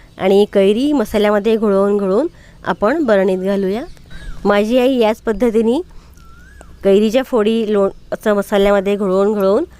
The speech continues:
बरणीत भरायची. ते बघायला आम्हा भावंडांना खूपच आवडायचं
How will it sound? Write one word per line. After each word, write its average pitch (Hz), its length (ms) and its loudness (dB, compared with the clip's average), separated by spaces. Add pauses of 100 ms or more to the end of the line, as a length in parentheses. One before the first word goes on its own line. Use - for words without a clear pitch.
(300)
बरणीत 202 360 0
भरायची. 196 480 -4 (360)
ते 240 80 4
बघायला 254 400 0
आम्हा 247 220 0
भावंडांना 208 640 -2
खूपच 226 320 -6
आवडायचं 196 480 -2